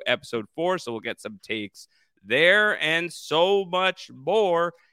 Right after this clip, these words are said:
here on The Rob and Josh Show, which you can subscribe to when you go and search by U R L with our R S S link, postshowrecaps dot com slash Rob and Josh. And of course, uh, just hit subscribe.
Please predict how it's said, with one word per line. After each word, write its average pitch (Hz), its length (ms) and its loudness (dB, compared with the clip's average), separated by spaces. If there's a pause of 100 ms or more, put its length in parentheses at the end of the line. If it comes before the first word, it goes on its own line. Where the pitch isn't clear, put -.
here 185 140 -2
on 170 120 0
The 143 60 -2
Rob 131 200 2
and 117 120 -6
Josh 110 280 -2
Show, 110 240 -2
which 117 160 -8
you 196 80 -8
can 120 140 -18
subscribe 107 600 -4
to 110 220 -4
when 104 180 -8
you 104 140 -12
go 127 440 0
and 104 140 -6
search 143 340 -6
by 113 120 0
U 107 180 -4
R 107 140 -2
L 160 300 4
with 120 120 -6
our 107 200 -6
R 131 220 2
S 123 140 -6
S 190 240 0
link, 190 300 -2
postshowrecaps 143 840 -2 (320)
dot 190 300 4
com 202 460 2
slash 185 520 0 (300)
Rob 143 340 2 (160)
and 120 320 -4 (180)
Josh. 104 420 -4
And 110 80 -6
of 120 100 -18
course, 240 300 -8
uh, 143 180 -6
just 139 220 -18
hit - 160 -14
subscribe. 240 640 -2